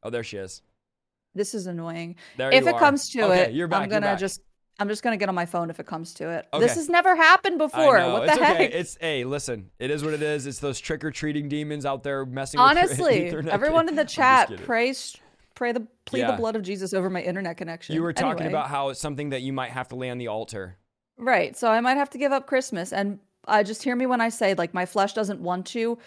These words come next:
Speaker 2: but if Holy Spirit tells me to, I will. And so I'm just,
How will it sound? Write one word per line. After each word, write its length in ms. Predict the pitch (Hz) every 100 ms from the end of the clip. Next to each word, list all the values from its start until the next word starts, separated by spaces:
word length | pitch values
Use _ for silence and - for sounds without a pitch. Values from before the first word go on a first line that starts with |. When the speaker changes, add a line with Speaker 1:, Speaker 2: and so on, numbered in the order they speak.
| _
Speaker 2:
but 140 | - 202
if 120 | 208
Holy 340 | - 214 240
Spirit 420 | 254 - 202 214 -
tells 320 | 208 190 196
me 100 | 220
to, 240 | 214 233 196
I 160 | 190
will. 480 | 190 156 185 185 165 -
And 120 | 185
so 140 | 180
I'm 160 | 202 208
just, 240 | 208 208